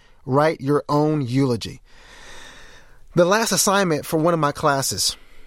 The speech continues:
involves writing one's own eulogy. And I just read a hundred students' eulogies from my fall class entitled Game Plan for Winning at Life.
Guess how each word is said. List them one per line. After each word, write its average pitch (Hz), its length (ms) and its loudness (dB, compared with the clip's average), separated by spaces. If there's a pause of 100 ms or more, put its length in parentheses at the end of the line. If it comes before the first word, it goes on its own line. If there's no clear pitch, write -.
(440)
involves 147 460 2
writing 143 680 0 (800)
one's 120 400 0
own 127 400 0
eulogy. 107 460 -2
And 104 80 -4
I 120 100 0
just 131 320 0
read 127 220 -2
a 110 40 -4
hundred 139 400 -2
students' - 680 -2
eulogies 117 580 0
from 110 300 -2 (380)
my 120 500 -2 (420)
fall 220 380 2
class 117 800 -2 (760)
entitled 143 720 2 (1600)
Game 165 300 2
Plan 170 400 0
for 131 220 0
Winning 147 340 0
at 147 100 -2
Life. - 400 -12